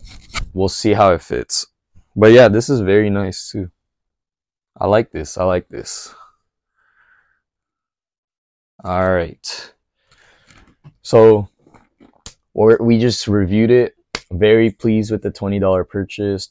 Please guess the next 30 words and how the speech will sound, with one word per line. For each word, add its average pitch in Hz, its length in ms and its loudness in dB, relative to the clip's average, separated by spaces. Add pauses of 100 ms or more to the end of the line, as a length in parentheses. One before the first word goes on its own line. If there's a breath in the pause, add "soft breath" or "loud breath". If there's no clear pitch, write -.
(140)
Spent, - 500 -6 (520)
I 101 120 -4
spent 117 360 -6
eighty 104 300 -2
on 98 220 -4
four 98 280 -4
clothes 98 680 -6 (100)
and 98 120 -6
then 90 160 -8
twenty 95 400 -8
on 95 140 -6
the 80 80 -8
pods. 95 540 -4
So - 240 -6
I 90 60 -2
spent 101 500 -10
a 92 100 -6
good 92 440 -6
a 87 60 -12
hundred 90 680 -8
plus, 95 240 -8
like, 85 180 -10
fifteen 95 380 -8
dollar 87 480 -4
shipping. 120 720 -10 (680)
So 90 200 -6
fifteen 101 480 -10
dollars, 87 420 -4
one 98 200 -6
fifteen. 101 760 -8